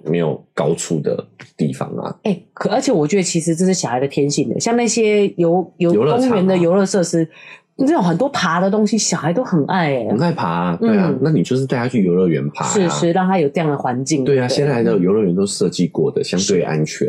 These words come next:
Speaker 1: 啊，
Speaker 2: 对。
Speaker 1: 你就让他爬啊，
Speaker 2: 嗯。
Speaker 1: 对不对？那在家里，你就是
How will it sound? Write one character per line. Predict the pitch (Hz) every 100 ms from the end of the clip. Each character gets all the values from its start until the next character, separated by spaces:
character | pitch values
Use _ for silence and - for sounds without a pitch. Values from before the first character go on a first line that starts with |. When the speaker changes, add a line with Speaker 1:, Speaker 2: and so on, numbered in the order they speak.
| 95 90
Speaker 1:
啊， | -
Speaker 2:
对。 | -
Speaker 1:
你 | 87
就 | 87
让 | 85
他 | 87
爬 | - -
啊， | 50 58 67 - -
Speaker 2:
嗯。 | 190 139
Speaker 1:
对 | 82
不 | 76
对？ | 78 -
那 | 107 - -
在 | 98 98 -
家 | - -
里， | - - - - _
你 | - 78
就 | 95 95
是 | 95 87